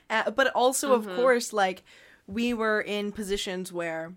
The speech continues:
Speaker 1: I feel like I was rarely in a situation or in relationships with people who were, <sighs>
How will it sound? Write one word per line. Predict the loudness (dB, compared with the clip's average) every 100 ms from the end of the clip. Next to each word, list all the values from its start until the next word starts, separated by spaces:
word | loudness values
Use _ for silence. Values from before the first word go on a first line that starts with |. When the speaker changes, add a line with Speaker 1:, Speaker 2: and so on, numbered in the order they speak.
| _ 0
Speaker 1:
I | 2 2 -2
feel | -6 -4 -2 0
like | 0 0 -6 -2
I | 0 2 0 -2 -6 -8 -12 -16 _ _ _ _ _ _
was | -2 0 2 2 0 -4 -6 -8 -10 -14 _ _ _ -12
rarely | -2 0 2 0 -2 -2 -2
in | -4 -6 -4 -6 -10 -10
a | -8 -6 -8 -8 -10 -16 _ _ _ _
situation | -6 -2 -2 0 0 -2 -2 -4 -2
or | -2 0 0 -2
in | -4 -4 -4
relationships | -4 -4 -6 -8 -8 -8 -12 -16 _ _ -8
with | -8 -8
people | -12 -10 -8 -6 -8 -6
who | -4 -2 -4 -6 -8 _ _ _ _ _ -6
were, | -2 0 -2 -2 -4 -6 -10 _ _ _ _ _ _ _ _ _ _
<sighs> | _